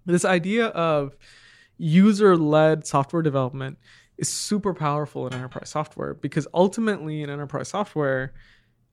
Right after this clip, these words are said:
you have customers that are buying your product to do a job. And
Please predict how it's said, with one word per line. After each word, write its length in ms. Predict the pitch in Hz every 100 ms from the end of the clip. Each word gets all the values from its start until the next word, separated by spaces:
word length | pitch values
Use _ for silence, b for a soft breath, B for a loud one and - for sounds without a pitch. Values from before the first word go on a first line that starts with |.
| -
you 160 | 180 175
have 440 | - 180 196 190
customers 1000 | - 185 - 175 160 143 143 139 - - _
that 100 | 156
are 80 | 147
buying 640 | 135 - 143 170 180 170
your 140 | 147
product 460 | 143 143 147 135 -
to 60 | 139
do 180 | 131
a 40 | 123
job. 440 | 120 - - 208 _ _ _ _
And 500 | 156 147 131 127 127